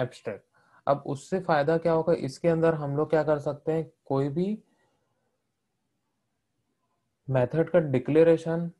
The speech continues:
ठीक है, सिर्फ और सिर्फ declaration part और या फिर उस method का डेफिनेशन,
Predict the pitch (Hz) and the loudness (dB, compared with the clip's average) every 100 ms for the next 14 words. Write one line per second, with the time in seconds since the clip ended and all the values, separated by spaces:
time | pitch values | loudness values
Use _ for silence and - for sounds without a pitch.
0 | _ _ _ _ _ _ _ - 156 139 | _ _ _ _ _ _ _ -4 0 0
1 | 165 - 156 165 165 170 135 127 139 156 | 0 0 2 4 2 2 0 0 2 2
2 | 170 170 160 160 175 - 127 139 147 127 | 2 -2 -2 0 -2 -2 0 2 0 0
3 | 123 131 202 175 165 165 143 123 143 160 | 0 0 0 0 0 -2 -2 -2 0 0
4 | 135 120 120 110 110 104 | 2 0 -4 -12 -14 -20